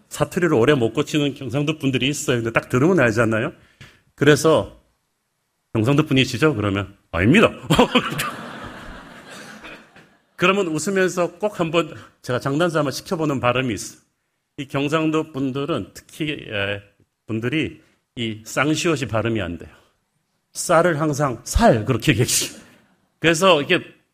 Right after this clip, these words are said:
백 프로 걸립니다. 지금 이 십볼렛이라는 단어가 그런 거예요. 그 당시 뭐 흐르는 개울이란 뜻을 가진 십볼렛인데, 요단강 동쪽과 서쪽 사람들을 구-, 사투리로 구별해내는 암호로 사용되었습니다.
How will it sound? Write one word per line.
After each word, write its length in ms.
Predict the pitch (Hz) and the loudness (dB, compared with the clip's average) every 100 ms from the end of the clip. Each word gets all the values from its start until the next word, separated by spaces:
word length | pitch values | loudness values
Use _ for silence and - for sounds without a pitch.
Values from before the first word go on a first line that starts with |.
| - | -2
백 180 | 160 | -2
프로 220 | - 262 196 | 6 6 8
걸립니다. 500 | 120 127 131 104 - _ _ _ _ _ | 6 4 0 -2 -8 _ _ _ _ _
지금 460 | - 156 185 185 160 | -6 2 2 2 -2
이 180 | 143 139 | -2 -2
십볼렛이라는 880 | 123 233 - 226 214 208 180 170 170 | 0 -4 4 8 8 6 6 6 6
단어가 400 | 127 127 139 143 | 4 4 4 2
그런 280 | 143 165 151 | 2 2 2
거예요. 220 | 117 92 | 0 -4
그 80 | - | -4
당시 400 | 123 139 147 - | 0 0 0 -4
뭐 280 | 139 113 101 _ _ _ | -2 -2 -4 _ _ _
흐르는 420 | 196 185 190 190 | 4 6 6 4
개울이란 540 | - 131 151 151 151 139 | 2 0 0 0 -2 -4
뜻을 260 | 147 143 | -8 -6
가진 240 | 135 117 120 | -2 0 -2
십볼렛인데, 960 | - 156 - 151 147 147 120 135 143 - - _ _ 131 | -4 -4 2 4 4 2 2 6 6 4 -6 _ _ 0
요단강 540 | 135 180 190 190 185 | 4 4 6 4 2
동쪽과 920 | 131 131 127 175 175 165 180 185 - - | 0 -2 0 -4 0 2 2 2 -16 -8
서쪽 420 | - 147 190 180 | -2 0 0 0
사람들을 600 | 180 175 165 151 156 - | 4 4 4 4 2 0
구-, 160 | - 147 | -8 -14
사투리로 540 | - - - 214 196 | -2 -2 2 0 2
구별해내는 600 | 185 156 175 165 160 151 165 | 2 2 4 4 4 2 2
암호로 380 | 107 143 165 165 | 2 2 4 4
사용되었습니다. 840 | 151 135 120 107 - 113 98 - | 2 0 0 -2 -4 -10 -14 -20